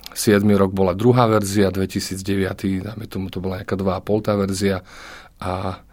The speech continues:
vlastne v dvetisícšestnástom roku som spustil tretiu verziu epi. A, takže tým vývojom vlastne, e, ten základný, základný systém, produkt, a to je teda právny systém,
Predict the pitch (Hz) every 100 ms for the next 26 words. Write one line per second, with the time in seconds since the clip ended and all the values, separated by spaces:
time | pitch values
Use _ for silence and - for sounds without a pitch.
0 | - - - - 95 - 95 95 104 -
1 | 98 95 - 98 - 95 92 95 92 -
2 | - 101 - 95 - 95 95 95 95 -
3 | 98 - - - - - - - 95 -
4 | - - 101 95 110 - - - 139 117
5 | 123 123 120 110 107 - 117 110 101 101
6 | 98 - - 98 101 95 101 - 101 98
7 | 95 92 - - - - 98 95 95 92
8 | 95 92 - - - - 101 - 95 90
9 | 95 95 95 - - - - - 92 -
10 | 92 87 95 98 95 - 98 - 98 107